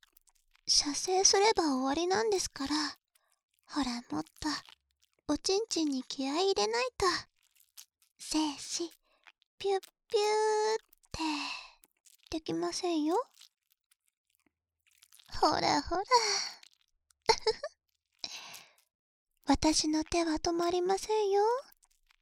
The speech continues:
しこしこしこしこ。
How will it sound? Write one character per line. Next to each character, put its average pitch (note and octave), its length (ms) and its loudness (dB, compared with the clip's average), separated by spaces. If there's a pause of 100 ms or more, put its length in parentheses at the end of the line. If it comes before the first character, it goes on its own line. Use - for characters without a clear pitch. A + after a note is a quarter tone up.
(880)
し - 160 0 (100)
こ D4+ 280 -2
し - 200 -2 (100)
こ D#4+ 280 -6
し - 220 -4
こ - 300 -4
し - 220 -8
こ。 - 220 0